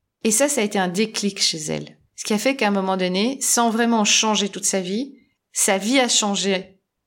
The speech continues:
Alors c'est, je sais que c'est pas la première fois que je le dis, ça, mais, <laughs> mais c'est parce que c'est souvent comme ça que ça se passe, en fait.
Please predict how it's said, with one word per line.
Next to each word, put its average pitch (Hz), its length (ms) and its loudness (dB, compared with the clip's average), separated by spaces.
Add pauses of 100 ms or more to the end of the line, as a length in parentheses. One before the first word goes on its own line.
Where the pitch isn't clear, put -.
Alors 175 120 -8
c'est, 175 120 -4
je 175 100 0
sais 247 120 0
que 233 60 -2
c'est 180 100 -4
pas 220 140 2
la 247 120 4
première 214 360 -4
fois 226 160 0
que 214 140 -2
je 185 120 0
le 180 100 -2
dis, 202 220 0
ça, 226 240 2
mais, 202 160 2 (580)
<laughs> - 560 -20
mais 196 80 0
c'est 214 140 2
parce 208 160 0
que 254 160 2
c'est 220 200 0
souvent 220 400 2
comme 233 180 0
ça 220 180 2
que 220 60 0
ça 214 100 0
se - 120 0
passe, 196 280 0
en 170 60 -10
fait. - 380 -6